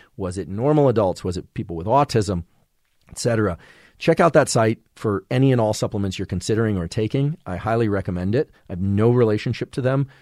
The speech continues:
I just think it's a wonderful site that's curated all this important information. But the, uh, some of these compounds are effective enough they can kind of take the edge off, and I'll use them periodically,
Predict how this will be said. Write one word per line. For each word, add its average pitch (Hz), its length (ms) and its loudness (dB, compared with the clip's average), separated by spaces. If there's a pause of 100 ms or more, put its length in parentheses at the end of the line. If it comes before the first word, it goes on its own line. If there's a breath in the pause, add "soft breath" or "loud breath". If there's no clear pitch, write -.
(160 soft breath)
I 95 80 -10
just 92 160 -8
think 98 140 -8
it's 87 100 -10
a 95 60 -8
wonderful 101 440 -6
site 107 300 -4
that's - 200 -12
curated 104 500 -2
all 92 160 -2
this 98 180 -4
important 95 320 -4
information. 90 600 -4 (560 soft breath)
But 131 180 4 (640 soft breath)
the, 143 340 6
uh, - 40 -8 (280)
some 180 240 4
of 165 80 4
these 139 160 2
compounds 127 720 2 (100)
are 110 340 -2
effective 160 460 -2
enough 110 240 0
they 117 100 -6
can 120 140 -6
kind 120 160 -6
of 92 80 -12
take - 300 -4
the 120 240 -8
edge 120 420 -2
off, 98 420 -6 (120)
and 113 120 -4
I'll 123 160 0
use 135 280 0
them 117 260 -2
periodically, 117 840 -4